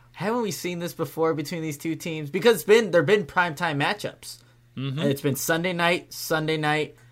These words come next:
Speaker 1: and now Monday night. Like, you should know by now, this is not gonna look good.
Speaker 2: No, it's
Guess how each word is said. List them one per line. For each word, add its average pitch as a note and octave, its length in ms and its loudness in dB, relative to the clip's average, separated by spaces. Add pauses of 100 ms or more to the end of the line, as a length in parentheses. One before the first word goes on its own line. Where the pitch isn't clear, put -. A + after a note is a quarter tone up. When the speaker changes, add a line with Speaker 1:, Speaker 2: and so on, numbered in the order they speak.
(280)
Speaker 1:
and C#3 80 0
now C3+ 160 2
Monday C#3+ 320 0
night. A#2 320 -8
Like, B2+ 220 -6 (160)
you G3+ 140 -4
should G3+ 160 -2
know F3+ 160 4
by D3 140 4
now, C3 300 2
this C#3 180 0
is C#3+ 80 0
not C#3 280 4
gonna C3 140 -6
look B2 220 -8
good. G#2+ 220 -8 (420)
Speaker 2:
No, G2 260 -8
it's C#3+ 280 -8